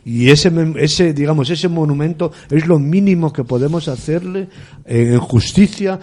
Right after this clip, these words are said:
a estos hombres y mujeres que lucharon por un gobierno democrático, por un Estado como era la República, ¿no?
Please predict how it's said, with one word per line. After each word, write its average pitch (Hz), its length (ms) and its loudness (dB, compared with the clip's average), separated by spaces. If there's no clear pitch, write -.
a 120 80 -4
estos 143 260 0
hombres 147 300 2
y 143 40 2
mujeres 135 500 0
que 131 80 -6
lucharon 123 520 -6
por 113 180 -6
un 127 340 -2
gobierno 120 380 6
democrático, 135 640 2
por 120 140 2
un 127 120 0
Estado 151 360 2
como 117 240 2
era 123 100 2
la 117 100 2
República, 113 480 0
¿no? 127 140 -4